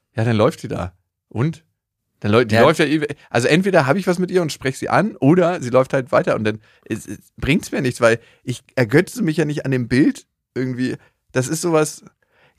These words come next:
Speaker 1: keine Ahnung, vielleicht liegt's daran, dass ich denke, ich müsste es anfassen, damit es mir was bringt. Kein
Speaker 2: Vielleicht.
Speaker 1: Nein, aber ich merke
Speaker 2: Du bist
Speaker 1: tatsächlich,
Speaker 2: eher der praktische Mensch.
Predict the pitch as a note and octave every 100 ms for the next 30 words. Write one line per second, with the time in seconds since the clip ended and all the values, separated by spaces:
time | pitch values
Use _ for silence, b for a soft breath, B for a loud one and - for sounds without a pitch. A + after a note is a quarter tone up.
0 | - - D#3 F3 F#3+ E3+ C#3+ C#3+ D3 -
1 | D3 D3 C3+ C#3+ D3 C3 C#3 - C#3 A2+
2 | D#3+ B2 A2 G#2+ G#2+ G#2 A2+ G#2+ G2+ -
3 | C#3 - B2+ A#2+ B2 F#2 - b b -
4 | A#2+ F#3 C#3 C3 - _ _ B2+ C#3+ F3+
5 | F3+ F3+ E3+ E3+ D3 C3+ B2 - D3 -
6 | G#2 C3+ F2 D2+ -